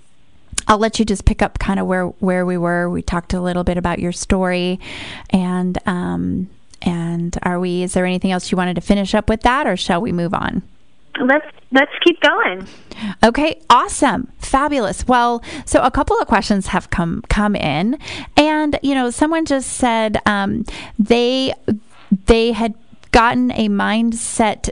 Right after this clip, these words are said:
Speaker 1: training C D for weight loss, and
Speaker 2: Okay.
Speaker 1: it, it didn't, and it,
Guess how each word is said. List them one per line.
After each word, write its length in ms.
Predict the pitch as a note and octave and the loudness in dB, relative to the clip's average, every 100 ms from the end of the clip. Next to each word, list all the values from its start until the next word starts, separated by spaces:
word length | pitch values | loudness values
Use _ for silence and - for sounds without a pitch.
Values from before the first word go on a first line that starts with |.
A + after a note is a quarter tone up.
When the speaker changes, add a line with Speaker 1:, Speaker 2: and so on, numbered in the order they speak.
| - - | -6 -10
Speaker 1:
training 840 | - - - A3 A3 A3 A3 A3 | -8 -4 0 2 2 0 0 -2
C 400 | - - G#3+ G#3 | -6 -2 -2 0
D 440 | F#3+ F#3+ G3+ D#4 G#4 - - - | 0 0 -2 -4 -6 -14 -20 -14
for 240 | - A3+ | 0 0
weight 280 | G3 F#3 - | 2 0 0
loss, 560 | A3 B3 E4+ - - - - - - | -2 -2 -4 -10 -14 -16 -16 -16 2
and 160 | A3 G#3+ | 2 4
Speaker 2:
Okay. 260 | G3+ G3 | 2 -2
Speaker 1:
it, 60 | C#4+ - | 0 0
it 120 | G3+ | 0
didn't, 260 | G3 F#3+ G3+ - | 0 0 0 0
and 160 | G#3 | 0
it, 160 | G3+ | 0